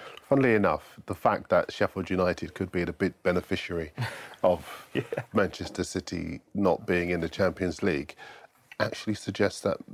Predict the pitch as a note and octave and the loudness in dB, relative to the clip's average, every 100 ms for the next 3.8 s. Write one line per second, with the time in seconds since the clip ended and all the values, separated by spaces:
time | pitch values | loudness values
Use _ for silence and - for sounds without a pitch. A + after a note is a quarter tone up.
0 | - - G2+ G#2+ - A2 - - - - | -6 2 4 4 2 0 0 -8 -14 -2
1 | G2+ D#2+ E2 G2+ G2+ E2+ G2+ F#2 - F#2+ | 0 2 2 2 2 0 0 -2 0 0
2 | F2 D#2+ F2+ F2 E2 - F2 F2 E2+ D#2 | 0 -4 -2 0 0 -2 0 2 0 -2
3 | - D#2+ - E2 D2+ - - - | -4 -4 -2 -4 -4 -8 2 2